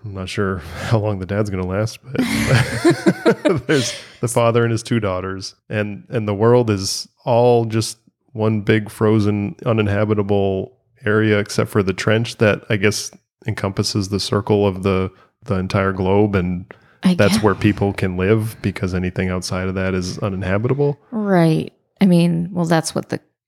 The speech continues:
Speaker 2: kids are told anyway.
Speaker 1: Right.
Speaker 2: Um, they probably don't know that the globe is a circle just 'cause they're like, "It's just unending. You know,
Speaker 1: Right.
Speaker 2: don't try to
Speaker 1: <laughs>
Speaker 2: go."
Speaker 1: Yes.
Speaker 2: Um, so do you think you wanna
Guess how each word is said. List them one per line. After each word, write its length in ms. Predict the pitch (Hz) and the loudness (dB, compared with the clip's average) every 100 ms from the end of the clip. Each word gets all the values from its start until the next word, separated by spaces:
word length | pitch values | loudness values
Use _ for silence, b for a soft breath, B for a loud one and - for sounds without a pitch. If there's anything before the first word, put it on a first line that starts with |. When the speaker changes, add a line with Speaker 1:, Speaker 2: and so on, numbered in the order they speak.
| _ | _
Speaker 2:
kids 260 | - 175 202 | -2 0 0
are 40 | |
told 360 | 156 139 139 143 | -2 -2 -2 -2
anyway. 580 | 139 147 - 120 185 185 - | -2 -2 -2 0 0 0 -6
Speaker 1:
Right. 280 | 104 92 90 - _ _ - | -4 -2 -4 -10 _ _ 0
Speaker 2:
Um, 640 | 185 175 165 160 170 175 - | 2 4 2 2 -2 -6 -4
they 60 | 190 | -2
probably 280 | 170 151 147 | 0 2 2
don't 140 | 139 | 0
know 100 | 143 | -2
that 160 | 143 135 | -4 -4
the 60 | - | -6
globe 280 | 156 147 | -2 -2
is 140 | 143 147 | -2 -4
a 40 | |
circle 500 | 143 147 147 147 160 | -4 -4 -2 -2 -4
just 240 | - 143 - - | -6 -10 -10 -8
'cause 200 | 156 165 | -8 -4
they're 180 | 156 170 | 0 2
like, 160 | 175 - | 2 2
"It's 140 | 160 | -4
just 180 | 180 - | -6 -6
unending. 560 | 170 151 156 151 - 147 _ - | -2 -2 -2 -4 -6 -12 _ -8
You 80 | - | -2
know, 60 | 110 | 4
Speaker 1:
Right. 200 | 117 - 139 | 4 2 0
Speaker 2:
don't 180 | 202 165 | 2 4
try 120 | 240 | 4
to 100 | 170 | 4
Speaker 1:
<laughs> 40 | |
Speaker 2:
go." 100 | 151 | 4
Speaker 1:
Yes. 280 | 165 147 165 B B B B B B | 2 2 -6 B B B B B B
Speaker 2:
Um, 600 | 190 180 170 156 143 165 180 _ _ | -4 -2 -2 -4 -8 -10 -16 _ _
so 140 | - 220 | -2 2
do 140 | 208 | 2
you 100 | 208 | 2
think 400 | 226 - 208 214 | 0 0 -2 0
you 80 | 262 | -2
wanna 340 | 254 254 247 | 0 0 -2